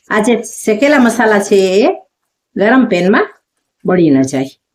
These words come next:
આ મસાલાને બ્રાઉન કલરના કરવાના નથી, માત્ર થોડાક જ સુગંધ આવે તેટલા જ રોસ્ટ કરવાના છે.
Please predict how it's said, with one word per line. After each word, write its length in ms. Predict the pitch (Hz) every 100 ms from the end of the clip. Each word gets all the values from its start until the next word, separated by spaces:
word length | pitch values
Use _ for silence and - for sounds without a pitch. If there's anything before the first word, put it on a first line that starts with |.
| _ _ _ _ _ _ _ _ _ _ -
આ 120 | 269
મસાલાને 720 | 294 277 262 247 254 277 330 - _ _ _
બ્રાઉન 340 | 196 226 302 294
કલરના 440 | 247 247 226 226
કરવાના 360 | 226 220 214 214
નથી, 280 | 208 208 165
માત્ર 300 | 202 220 294 339 - _ -
થોડાક 300 | 240 247 240
જ 100 | 214 - _ _ _ _ -
સુગંધ 380 | - 220 247 262
આવે 200 | 240 214
તેટલા 340 | 202 196 285
જ 80 | 427 - _ _ _ _ _ -
રોસ્ટ 280 | 175 170 -
કરવાના 380 | 147 143 135 135
છે. 200 | 131 139